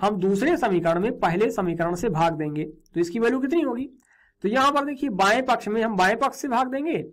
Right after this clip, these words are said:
और दाहिने पक्ष में हम दाहिने पक्ष से भाग देंगे।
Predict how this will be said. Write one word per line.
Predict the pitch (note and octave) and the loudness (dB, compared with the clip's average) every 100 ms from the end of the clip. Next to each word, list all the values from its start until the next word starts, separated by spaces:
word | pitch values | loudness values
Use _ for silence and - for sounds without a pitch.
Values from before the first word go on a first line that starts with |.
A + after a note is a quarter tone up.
| _ - | _ 0
और | G3+ F3 | 2 4
दाहिने | G#3 G3+ D#4 | 2 4 2
पक्ष | A#3 - G3 | 0 -2 -2
में | F#3 | -2
हम | B3 | 0
दाहिने | F#3+ F3+ G3 G#3 | 2 2 2 0
पक्ष | F3+ F3+ | 0 -2
से | - | -2
भाग | F3+ F#3 | 2 0
देंगे। | F#3+ F#3 F#3+ | 0 -2 -4